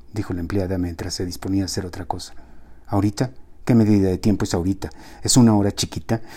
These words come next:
¿Por qué nos gusta tanto el diminutivo? Tras lo mito, un cafecito, al ratito, pian pianito, un segundito. ¿Cómo puede haber un diminutivo de ahora? Es decir, ahora es ahora, en este momento, en este preciso instante. Entonces, ¿qué es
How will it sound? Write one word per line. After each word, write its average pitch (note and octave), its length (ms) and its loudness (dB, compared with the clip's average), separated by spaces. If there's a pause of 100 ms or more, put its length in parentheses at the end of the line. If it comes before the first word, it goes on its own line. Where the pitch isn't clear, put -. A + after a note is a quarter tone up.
(100)
¿Por B2 140 2
qué C3+ 80 4
nos B2 180 6
gusta A#2 280 -2
tanto A#2 260 2
el G2+ 60 2
diminutivo? F#2 640 0 (340)
Tras A2+ 220 2
lo G#2+ 80 2
mito, A2+ 300 4
un G2 40 4
cafecito, - 560 -2
al F#2+ 80 2
ratito, F#2 380 -4
pian F#2+ 220 0
pianito, G2 580 0 (220)
un C3+ 120 6
segundito. G#2 680 4 (640)
¿Cómo C#3+ 200 10
puede C#3+ 200 10
haber B2 160 6
un B2+ 100 6
diminutivo G#2+ 540 6
de F#2+ 120 4
ahora? G2 460 6
Es G#2+ 140 -2
decir, A2+ 280 4
ahora A2+ 240 6
es A2+ 140 0
ahora, A2 320 8
en G#2 80 4
este G2+ 220 0
momento, G2+ 420 0
en G#2 80 0
este A2 180 0
preciso G2+ 400 -4
instante. B2 540 0 (380)
Entonces, A#2 400 6
¿qué C#3+ 160 6
es - 220 0